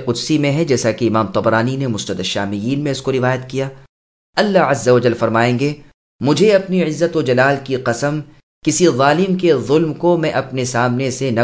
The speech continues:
گزرنے دوں گا۔" اور صحیح مسلم میں رسول اللہ صلی اللہ علیہ وسلم کا فرمان ہے،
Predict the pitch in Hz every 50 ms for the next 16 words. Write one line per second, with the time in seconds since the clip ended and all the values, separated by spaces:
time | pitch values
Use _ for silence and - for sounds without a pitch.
0 | 113 113 120 104 123 113 113 113 113 104 113 110 107 113 110 113 - - - _
1 | _ _ _ _ _ _ _ _ _ _ _ - 120 - 127 - 160 139 131 127
2 | 123 - 175 180 170 165 170 160 135 - - 101 107 107 107 107 120 120 113 -
3 | 104 101 101 98 98 104 104 101 92 92 92 - 90 85 98 95 90 92 92 -
4 | - - - 92 101 110 117 117 135 147 151 -